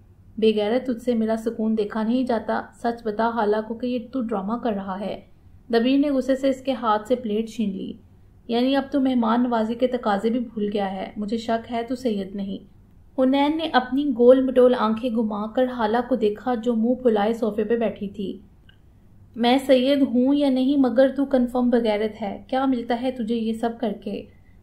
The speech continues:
दबीर ने हाला की तरफ देखा जो मुंह बनाती हुई ड्राइंग रूम से बाहर चली गई।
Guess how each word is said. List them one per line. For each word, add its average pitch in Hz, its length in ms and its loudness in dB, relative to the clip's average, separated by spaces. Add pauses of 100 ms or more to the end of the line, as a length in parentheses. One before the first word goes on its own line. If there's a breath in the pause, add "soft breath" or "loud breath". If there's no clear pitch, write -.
दबीर 247 280 4
ने 285 80 0
हाला 254 300 0
की 254 120 -4
तरफ 247 180 0
देखा 226 360 -4
जो 226 200 -2
मुंह 233 220 0
बनाती 220 360 -2
हुई 226 220 -4
ड्राइंग 220 340 -4
रूम 202 220 -4
से 226 140 -2
बाहर 196 280 -6
चली 202 300 -6
गई। - 260 -8